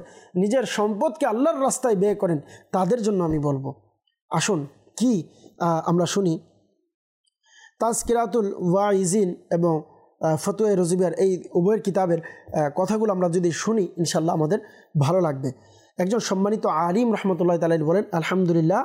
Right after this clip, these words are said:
আমি আল্লাহ পাকের প্রিয় নবী হুজুরে পুর নূর সাল্লাল্লাহু আলাইহি সাল্লামকে স্বপ্নে যোগে দিদার লাভ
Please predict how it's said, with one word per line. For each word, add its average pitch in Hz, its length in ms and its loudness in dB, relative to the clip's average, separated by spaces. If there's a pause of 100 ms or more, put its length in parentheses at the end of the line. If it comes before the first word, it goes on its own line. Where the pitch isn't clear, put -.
আমি 208 280 0 (520)
আল্লাহ 208 340 0
পাকের 196 380 0
প্রিয় 208 240 0
নবী 190 360 2 (200)
হুজুরে 214 260 2
পুর 202 180 0
নূর 185 180 2
সাল্লাল্লাহু 175 400 2
আলাইহি 165 80 0
সাল্লামকে 185 380 0 (280)
স্বপ্নে 254 420 -2
যোগে 214 220 0
দিদার 175 320 0
লাভ 147 120 -2